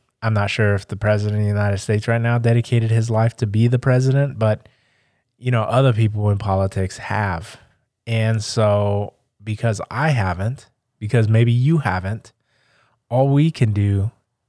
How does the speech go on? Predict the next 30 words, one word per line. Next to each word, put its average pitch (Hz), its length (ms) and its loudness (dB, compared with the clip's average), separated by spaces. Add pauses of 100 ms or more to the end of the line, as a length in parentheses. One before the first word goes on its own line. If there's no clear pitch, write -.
is 110 580 0 (400)
take 139 240 -2
comfort 123 400 0
in 113 220 -2
knowing 113 300 2
that 110 180 -2 (100)
all 123 120 2
we 135 100 2
can 127 160 0
do 117 160 4
is 107 120 2
our 95 80 0
best 92 440 -4
for 101 140 -4
our 92 120 -2
families 113 540 2
and 98 120 -2
for 101 120 -2
ourselves. 92 720 -6 (2750)
That's 110 200 -2
all 117 160 4
I 117 80 2
can 117 160 -2
really 113 200 4
think 123 200 -2
about. 90 400 -6 (1400)
I'm 110 120 -2
fortunate 117 640 2
that 101 340 0 (640)
there's 104 600 0